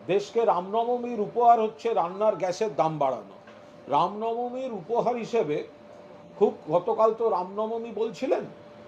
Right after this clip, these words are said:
আর আমরা বারবার বলেছি, রামনবমী মানেই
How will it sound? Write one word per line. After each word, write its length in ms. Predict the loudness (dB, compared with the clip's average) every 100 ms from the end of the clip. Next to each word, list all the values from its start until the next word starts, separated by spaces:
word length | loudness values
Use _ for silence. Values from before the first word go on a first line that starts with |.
| -4
আর 120 | 2
আমরা 260 | 2 4 2
বারবার 440 | 4 4 4 2
বলেছি, 480 | 0 -4 -6 -10 -14 -16 -20 -20 -20 -20 -20 -20 -4
রামনবমী 1000 | 0 0 0 -2 0 0 0 0 -4 -4 -6
মানেই 500 | -2 2 2 0